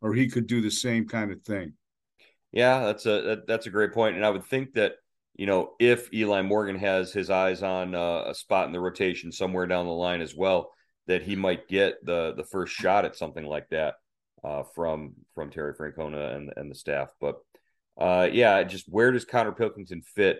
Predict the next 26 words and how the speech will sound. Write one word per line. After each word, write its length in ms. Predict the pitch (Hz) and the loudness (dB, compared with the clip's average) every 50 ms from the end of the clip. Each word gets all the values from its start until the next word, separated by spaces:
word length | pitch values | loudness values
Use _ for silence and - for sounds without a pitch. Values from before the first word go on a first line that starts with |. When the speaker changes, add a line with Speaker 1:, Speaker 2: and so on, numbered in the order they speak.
| - - | -2 -6
Speaker 2:
is 240 | 76 82 82 73 | -6 -4 -4 -2
a, 200 | 82 80 78 78 - - _ _ _ _ _ _ _ | 0 0 0 0 -2 -6 _ _ _ _ _ _ _
is 100 | 73 76 | -12 -10
a 60 | 82 | -8
big 200 | - - 92 80 | -4 -4 -4 -4
question, 520 | - - 87 82 78 - - - 71 73 73 | -2 0 0 0 0 0 -6 -10 -10 -6 -4
uh, 260 | 71 76 76 76 - - - | -2 0 0 -2 -2 -4 -6
you 240 | 73 78 76 76 | -6 -8 -8 -8
know, 220 | 76 73 71 55 - _ - | -8 -8 -10 -12 -14 _ -10
that 200 | - 80 76 - | -8 -6 -6 -6
we 140 | 76 80 82 | -4 -2 0
have 280 | 80 76 76 73 67 - - - | 0 0 0 -2 -4 -10 -6 -2
after, 460 | 71 76 73 - - 78 76 71 - _ _ _ _ _ _ _ _ | -2 -2 -2 -4 -6 -8 -8 -8 -10 _ _ _ _ _ _ _ _
after 320 | - 98 101 98 - 98 | 2 2 2 2 0 0
this 220 | 92 92 85 - - _ | 0 0 -2 -2 -8 _
sort 180 | - - 98 90 | -4 -2 -2 -2
of 100 | 82 - | -2 -6
stretch 540 | - - - - 95 101 95 90 - - - - | -10 -12 -6 2 4 4 4 4 2 -4 -8 -4
of 400 | 80 85 82 80 80 76 - _ _ _ _ _ _ _ _ _ _ - | -2 0 0 0 -2 -6 -10 _ _ _ _ _ _ _ _ _ _ -14
three, 240 | 92 90 90 87 85 | -8 -6 -6 -6 -6
four, 500 | - - - 87 82 85 85 80 76 67 | -8 -6 -4 0 0 2 2 2 0 0
uh, 120 | 76 76 | -2 -2
doubleheader 540 | - - 85 80 82 78 80 85 78 78 - | 0 0 0 0 0 0 0 -2 -2 -2 -6
starts 400 | - - - 78 78 71 - - | -8 -4 -2 -2 -2 -2 -4 -6
where 120 | 78 76 | -6 -6
he's, 180 | 78 80 71 | -6 -6 -10